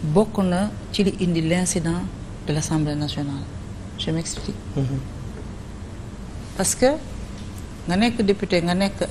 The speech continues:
Speaker 1: à l'Assemblée nationale, le lieu par excellence du débat politique contradictoire.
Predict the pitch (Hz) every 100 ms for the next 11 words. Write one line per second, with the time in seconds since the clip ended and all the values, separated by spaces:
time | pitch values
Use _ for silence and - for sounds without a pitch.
0 | - 160 160 165 170 165 160 156 156 156
1 | 185 - - - - 180 196 233 240 208
2 | 180 - 208 - 214 226 233 - - 165
3 | 180 180 202 - - 220 202 226 - -
4 | 185 - 160 156 - 147